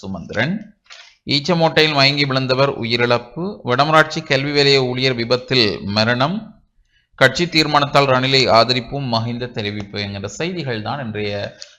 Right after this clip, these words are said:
முன்பக்க முக்கிய செய்திகளாக வலம்புரியிலே இடம் பிடித்திருக்கிறது. உட்பக்க செய்திகளுக்குள் சென்றால்,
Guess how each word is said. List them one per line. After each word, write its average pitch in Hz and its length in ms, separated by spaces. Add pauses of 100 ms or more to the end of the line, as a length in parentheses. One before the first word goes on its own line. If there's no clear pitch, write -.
(120)
முன்பக்க 139 760
முக்கிய 123 400
செய்திகளாக 113 600
வலம்புரியிலே 113 520
இடம் 123 260
பிடித்திருக்கிறது. 196 600 (200)
உட்பக்க 214 340
செய்திகளுக்குள் 147 640
சென்றால், 123 640